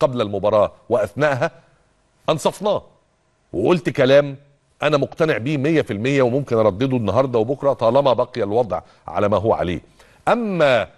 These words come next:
عن حال الزمالك السابق فما كانش ينفع نطلع نمدحه، ما كانش ينفع نطلع نقول والله الزمالك عظيم ورائع وكذا، وهو كان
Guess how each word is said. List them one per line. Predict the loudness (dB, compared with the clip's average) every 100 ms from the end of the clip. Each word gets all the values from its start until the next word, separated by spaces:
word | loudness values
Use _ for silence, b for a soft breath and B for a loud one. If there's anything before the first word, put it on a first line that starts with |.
| _
عن | -10 -8 -4
حال | -2 -2
الزمالك | -4 -4 -4 -6
السابق | -8 -2 0 -2 -8 _ _
فما | -6
كانش | -4 -4 -2
ينفع | -2 -4
نطلع | -4 -4
نمدحه، | -4 -2 -4 -6 -14 b b b
ما | -6
كانش | -2 -2
ينفع | -2 -2
نطلع | -2 -2
نقول | -2 0
والله | 2 2
الزمالك | 0 0 0 -2 -4 B B
عظيم | -2 0 0 2
ورائع | 4 4 2 -2
وكذا، | -4 -4 -2 -2 B B
وهو | -4 2 2
كان | 2 -4